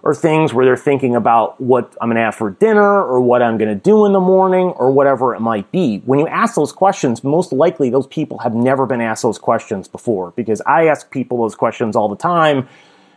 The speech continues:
and I've almost never gotten anyone that's ever said that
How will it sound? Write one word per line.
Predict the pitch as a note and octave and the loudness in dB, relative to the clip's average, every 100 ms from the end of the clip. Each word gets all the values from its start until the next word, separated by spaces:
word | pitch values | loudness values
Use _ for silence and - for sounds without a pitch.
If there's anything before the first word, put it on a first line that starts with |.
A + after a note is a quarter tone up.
| _ _ | _ _
and | - C3+ C3 - | -2 0 0 0
I've | C#3+ C#3+ C3+ A2+ - | 2 4 2 -2 -2
almost | D3+ C#3+ C#3+ C3 | 0 2 0 -2
never | B2 C#3+ D#3 F#3+ F#3+ D3+ | -2 0 2 2 2 2
gotten | D3 C#3 C#3 | 2 2 0
anyone | B2+ D#3 D3+ C#3 C3 A#2+ A#2+ | 0 0 2 2 2 0 0
that's | B2+ B2+ - | 0 -2 0
ever | D3+ C#3 B2+ A#2 - | 0 2 2 0 -6
said | - E3 C#3 A#2+ | -4 0 2 2
that | A#2+ | 0